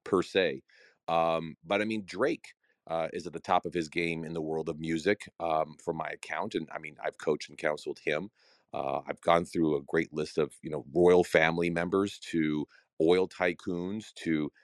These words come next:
C-suite folks to, um, I've now topped just over fifty billionaires that I've got on my Rolodex that I've had the pleasure and the blessing to, to be able to sit with,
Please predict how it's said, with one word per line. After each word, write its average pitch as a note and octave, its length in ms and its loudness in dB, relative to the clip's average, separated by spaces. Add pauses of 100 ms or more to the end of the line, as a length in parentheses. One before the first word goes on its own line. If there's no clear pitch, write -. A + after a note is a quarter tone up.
C-suite F#2+ 680 -4 (140)
folks F#2 340 6
to, E2 460 4
um, D#2 420 2
I've D#2 240 -8
now E2+ 280 -4 (200)
topped E2 400 -2
just - 260 -6
over E2 220 0
fifty E2 400 -6
billionaires E2+ 760 -6
that D2+ 140 -2
I've D#2 280 -4
got D#2+ 240 0
on D#2+ 100 -6
my D#2+ 100 -6
Rolodex D#2 560 -4
that D#2 120 -2
I've D2+ 120 -4
had D#2+ 240 -2 (500)
the E2 100 -2
pleasure E2 440 2
and E2 100 4
the D2+ 40 -4
blessing E2+ 460 0
to, D#2 240 0
to - 120 -6
be D#2+ 140 -2
able D#2 140 -2
to - 80 -10
sit - 260 0
with, F2 300 2